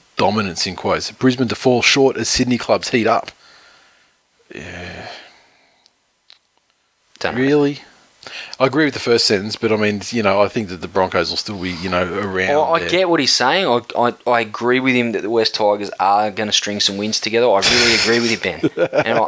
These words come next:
Speaker 2: I know where you're coming from, but I don't think the Broncos are gonna fall short.
Speaker 1: Jay
Speaker 2: Of,
Speaker 1: Stibb.
Speaker 2: wa-, was he saying fall short of winning the comp? Okay.
Speaker 1: Oh, yeah, winning short. Yeah,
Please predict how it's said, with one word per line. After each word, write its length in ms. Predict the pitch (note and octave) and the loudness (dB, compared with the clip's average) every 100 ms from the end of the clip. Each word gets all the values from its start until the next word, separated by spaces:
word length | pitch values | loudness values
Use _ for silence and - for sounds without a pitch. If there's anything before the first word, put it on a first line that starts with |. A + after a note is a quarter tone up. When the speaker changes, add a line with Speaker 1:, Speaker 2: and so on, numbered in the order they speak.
| A2 | -2
Speaker 2:
I 40 | |
know 280 | A2+ A#2+ A#2+ | -2 -2 0
where 120 | A#2 | 0
you're 100 | A2+ | -2
coming 260 | A2 A#2 A#2+ | -2 -4 -4
from, 260 | - C#3 F#3 - - - - | -4 -6 -6 -12 -16 -18 -6
but 200 | G2 - | -4 -2
I 60 | A#2 | -2
don't 240 | A#2+ G#2 | 0 -2
think 160 | G2+ G2+ | -4 -8
the 40 | F#2 | -4
Broncos 380 | G2+ F#2 F2 | -4 -2 -4
are 20 | F2 | -2
gonna 140 | E2+ | -2
fall 220 | - D#2+ | -4 -2
short. 260 | - - - - - - - - - | -2 -4 -6 -12 -18 -16 -18 -18 -4
Speaker 1:
Jay 180 | C3+ C3 | 0 2
Speaker 2:
Of, 140 | A#2+ | 2
Speaker 1:
Stibb. 460 | - - C3 B2 C#3+ | 0 -2 0 0 0
Speaker 2:
wa-, 120 | A3 | 0
was 240 | G#3+ B3 A3+ | 0 0 0
he 80 | - | 0
saying 300 | - C#4 B2+ | 0 -2 -2
fall 220 | - A#2+ | -2 0
short 260 | - C3 | 0 0
of 80 | A2 | 0
winning 200 | A2+ B2 | -2 -4
the 60 | F2+ | -4
comp? 320 | - D#3+ - | -4 -4 -2
Okay. 320 | C#3+ - D2+ - | -4 -2 -4 -4
Speaker 1:
Oh, 40 | |
yeah, 140 | F2+ F#2 | -6 -6
winning 180 | G2 | -6
short. 200 | - A#2 | -4 -2
Yeah, 140 | F3 | 0